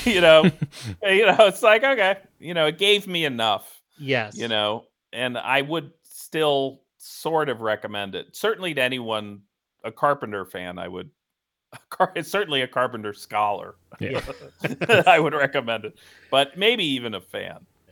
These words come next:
Speaker 3: No, I, I,
Speaker 2: No.
Speaker 3: I'm with you. I, I enjoy it. I think it has some fun ideas.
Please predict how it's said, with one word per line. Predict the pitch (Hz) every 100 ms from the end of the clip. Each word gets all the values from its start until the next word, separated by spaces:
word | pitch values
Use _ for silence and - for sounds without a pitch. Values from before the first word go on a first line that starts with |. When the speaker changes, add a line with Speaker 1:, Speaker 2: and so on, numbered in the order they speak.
| 143
Speaker 3:
No, | 170 160
I, | 175 220 175
I, | 190 190
Speaker 2:
No. | 170
Speaker 3:
I'm | 180
with | 185 185 -
you. | 131
I, | 127 151
I | 143 160
enjoy | 175 160 127 123
it. | 117
I | 120 131
think | 151 139
it | 127
has | 117
some | - 117
fun | 113 - 113
ideas. | 113 110 117 117